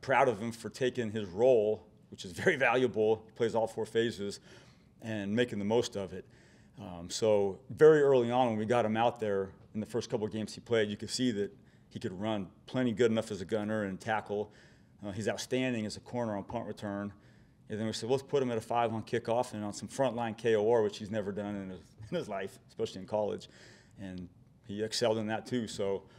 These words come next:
um, he's been really good for us. He had two tackles in the past game. And he's good in the meeting room. He's very quiet. Sometimes you show up on game day and it's like,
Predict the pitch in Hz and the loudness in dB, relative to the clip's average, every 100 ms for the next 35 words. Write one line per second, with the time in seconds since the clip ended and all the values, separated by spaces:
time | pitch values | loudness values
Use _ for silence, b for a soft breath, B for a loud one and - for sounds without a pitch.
0 | B B B - 98 95 98 95 - _ | B B B -20 -20 -20 -20 -20 -20 _
1 | - 117 98 120 107 98 104 127 120 127 | -14 -10 -2 0 0 -6 4 6 6 2
2 | 123 123 113 101 - 117 113 110 107 101 | 2 -2 0 -4 -6 -6 -6 -4 -4 -6
3 | 95 104 104 - 110 110 110 B B B | -6 -6 -6 -6 -6 -6 -8 B B B
4 | B B - 104 95 95 92 85 _ 101 | B B -20 -16 -14 -14 -14 -16 _ -16
5 | 107 110 95 113 135 131 143 139 92 113 | -6 -4 -2 -2 -2 -2 -2 -4 -6 -6
6 | 104 - 113 120 139 135 - b b b | -6 -2 0 0 -2 -4 -12 b b b
7 | b b b - 110 123 107 113 120 117 | b b b -12 -8 -6 -6 2 2 2
8 | 104 113 120 117 113 101 104 | -2 -2 0 -2 -4 -6 -14